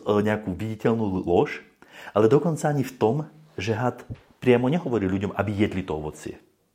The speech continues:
On len nahlodáva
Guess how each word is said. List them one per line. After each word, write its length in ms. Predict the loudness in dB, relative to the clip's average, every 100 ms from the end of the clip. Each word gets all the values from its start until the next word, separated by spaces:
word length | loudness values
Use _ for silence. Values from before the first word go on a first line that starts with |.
| _ _ _ _ _ _ _ _ _ _ _ -6
On 80 | -2
len 400 | 0 0 0 -4 -12 _ _ _ _ _ _ _ _ _ _ _ _
nahlodáva 880 | -4 -2 -2 -2 -2 -4 -6 -8